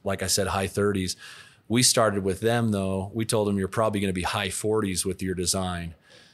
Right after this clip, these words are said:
So then we, uh, after conceptual design adjustments, I think we got into the, the low forty million dollar range, forty-three million. And then just over the course of, of, of D Ds and C D level documents, we've now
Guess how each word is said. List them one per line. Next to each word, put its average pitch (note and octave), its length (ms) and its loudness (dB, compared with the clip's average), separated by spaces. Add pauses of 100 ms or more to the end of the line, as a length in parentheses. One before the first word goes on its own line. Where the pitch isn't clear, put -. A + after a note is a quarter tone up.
So A2 200 2
then A#2 380 2 (120)
we, G2+ 420 0
uh, F#2 340 -4 (140)
after A2 360 -2
conceptual G2+ 640 0
design G2+ 460 0
adjustments, F#2+ 680 -2 (280)
I G2 80 -2
think A2 180 -2
we G2+ 100 0
got G2 200 2
into F#2+ 180 0
the, F#2 340 0 (140)
the F#2 240 -2
low G2 280 2 (280)
forty G#2 380 0
million G2+ 320 0
dollar G#2 200 2
range, G#2 220 0
forty-three G#2 520 0
million. G#2 360 0 (340)
And G#2 140 0
then G#2 120 2
just G#2 220 0
over A2 200 2
the F#2+ 80 0
course A2 400 0
of, F#2+ 260 0 (400)
of, F2+ 380 -2
of F2+ 340 -4
D G#2+ 160 0
Ds G#2 400 0
and F2+ 160 -2
C G#2+ 220 2
D G#2 120 0
level G2 280 0
documents, F#2+ 640 -2
we've G2 160 -2
now G2+ 380 -2